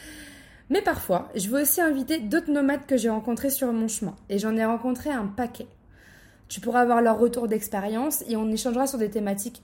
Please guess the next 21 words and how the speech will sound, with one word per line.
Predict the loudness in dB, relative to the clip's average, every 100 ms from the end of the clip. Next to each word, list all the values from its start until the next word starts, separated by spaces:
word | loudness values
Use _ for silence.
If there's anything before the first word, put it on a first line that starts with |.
| -2
ultra | -2 0 -4
précises, | -2 -2 -2 -4 -4 -2 -4 -6 -20 -20 -10
qu'elles | 2 4 4
soient | 4 4
liées | 4 4 4
au | 2
quotidien | 0 -2 -2 0 0
d'un | 0 0
nomade, | -2 0 0 0 0 0
mais | 0 2 4
aussi | 2 -2 -4 -4
parfois | -2 -4 -4 0 2 2
ce | -2
sera | -4 -6
complètement | -8 -6 -4 -2 -2
lié | -2 0 0 -2 -8 -20 -20 -20 -20 -20 -20 -18 -2
à | 0
tout | 4
l'univers | 4 6 6 4
du | 2
freelancing. | 0 -2 -2 -4 -6